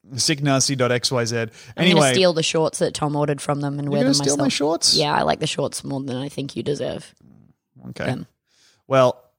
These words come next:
Speaker 1: anyway, I was thinking about Adelaide because up in my, um, YouTube recommendeds, you know how I usually have, like, uh, uh,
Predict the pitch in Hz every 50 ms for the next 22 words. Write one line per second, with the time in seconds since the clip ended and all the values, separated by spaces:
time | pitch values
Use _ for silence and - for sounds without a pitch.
0 | _ - 147 147 143 135 127 120 117 - - 120 127 135 131 - 156 143 139 135
1 | 131 123 123 127 127 127 120 120 117 113 104 131 113 135 127 117 - - 123 127
2 | - 147 139 131 127 123 123 120 120 117 117 113 113 113 113 113 110 - 127 135
3 | 139 131 - 147 139 120 123 120 - - 123 120 117 113 113 113 110 107 107 151
4 | 185 202 202 180 180 175 160 151 139 135 131 135 135 120 131 135 127 123 113 120
5 | 120 120 113 104 113 117 113 110 110 - 123 113 107 107 104 104 104 104 104 -
6 | _ _ _ _ _ _ _ _ _ _ _ _ - 123 120 113 110 107 104 104
7 | 101 104 107